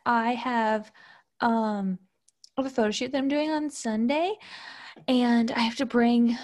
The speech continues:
a bunch of clothes with me. And so, but the photographer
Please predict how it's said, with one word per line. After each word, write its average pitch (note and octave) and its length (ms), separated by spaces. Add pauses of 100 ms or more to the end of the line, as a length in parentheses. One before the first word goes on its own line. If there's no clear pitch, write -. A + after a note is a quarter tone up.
a C4 80
bunch G3+ 240
of F#3+ 120
clothes G3 560
with B3+ 200
me. D4 220 (880)
And A#3+ 180
so, G#3+ 540 (480)
but G#3+ 280
the G#3+ 220
photographer G#3+ 760